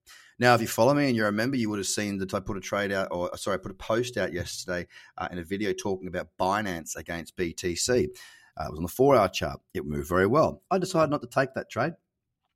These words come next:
Uh, and this is the point I'm trying to make, is that I'm not trying to create mini-me's when it comes to you guys.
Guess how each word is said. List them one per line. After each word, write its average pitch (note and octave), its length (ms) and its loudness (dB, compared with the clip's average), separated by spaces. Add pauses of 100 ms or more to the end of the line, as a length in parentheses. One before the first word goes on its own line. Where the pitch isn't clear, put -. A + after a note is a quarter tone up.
(160)
Uh, G#2 240 6
and A2 160 2
this A#2 100 -2
is A#2 60 -6
the G#2+ 80 -6
point A#2+ 260 2
I'm G#2+ 60 -2
trying G#2 180 -4
to G2+ 60 -4
make, A2 240 -2
is F#2 60 -10
that F#2+ 60 -4
I'm F#2+ 60 -4
not - 160 -6
trying A2+ 240 -2
to - 60 -10
create G#2 280 -2
mini-me's F2 840 2
when C#2+ 100 -8
it C#2+ 100 -10
comes D2 320 -6
to D2 120 -6
you D2+ 180 -4
guys. B1+ 480 -4